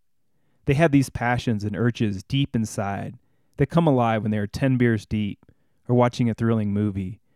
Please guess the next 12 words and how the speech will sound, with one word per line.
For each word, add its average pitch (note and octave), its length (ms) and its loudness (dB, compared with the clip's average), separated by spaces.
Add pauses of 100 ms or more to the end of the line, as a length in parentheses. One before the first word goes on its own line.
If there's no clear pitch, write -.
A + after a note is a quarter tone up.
(240)
when C3+ 140 2
they C#3+ 80 6
see D#3+ 200 2
that C3 200 2
woman G#2 420 -2 (440)
who C#3+ 60 0
sends C3 240 2
butterflies G#2+ 560 -2
to - 120 -14
places G#2 440 -6
so B2 220 2
deep A2 380 -4